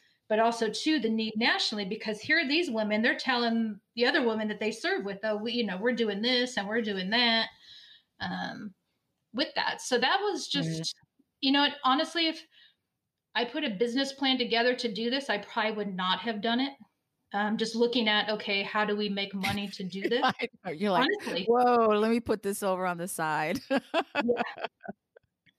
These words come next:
Speaker 1: But I was, I was so into, I mean, I'm still, I mean, I, I get up every morning and it's like,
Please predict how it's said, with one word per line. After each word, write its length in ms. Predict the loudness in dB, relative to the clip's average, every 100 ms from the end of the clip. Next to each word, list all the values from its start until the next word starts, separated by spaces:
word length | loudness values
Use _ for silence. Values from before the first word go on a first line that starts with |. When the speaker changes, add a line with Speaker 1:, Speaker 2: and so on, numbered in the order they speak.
| -12 -10 -8 -2
Speaker 1:
But 120 | 0
I 100 | 0
was, 220 | -2 -8 -10 -6
I 60 | -4
was 180 | -2 -2
so 140 | 0 0
into, 380 | -2 -2 -2
I 60 | 0
mean, 80 | 2
I'm 180 | 2 0
still, 300 | -2 0 0
I 220 | 0 0
mean, 180 | 0 0
I, 160 | 0 0
I 100 | 0
get 160 | 2
up 140 | 0 0
every 240 | 0 2
morning 500 | 2 2 0 -2 -2
and 120 | -6
it's 120 | -8 -10
like, 200 | -10